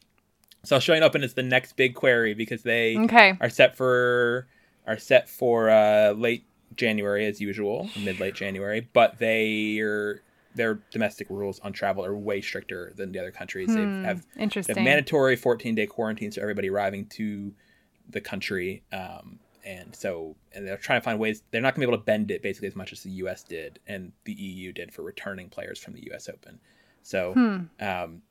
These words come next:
Speaker 1: it's, it's gonna be a bunch of different wrestlings over that, and we'll see. And they also seem less, um, I don't know. I, I, I've,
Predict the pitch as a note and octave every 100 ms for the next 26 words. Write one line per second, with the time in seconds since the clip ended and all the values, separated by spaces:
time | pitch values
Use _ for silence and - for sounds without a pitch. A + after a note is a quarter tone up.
0 | _ A#2 - - - A#2+ - A#2+ G2+ G#2+
1 | G2 F#2+ - F#2+ F#2+ F2+ F2+ G2 - G2
2 | F#2 G2+ G#2 G#2+ G#2+ - A#2+ G#2 G2 G2+
3 | _ _ _ - C3 B2+ B2+ - A#2 G2+
4 | F#2+ F2+ - _ _ - G#2+ G2 - -
5 | - - G2 F#2+ - - _ _ F#2+ -
6 | - _ A#2 A2+ B2+ B2+ B2+ B2 A#2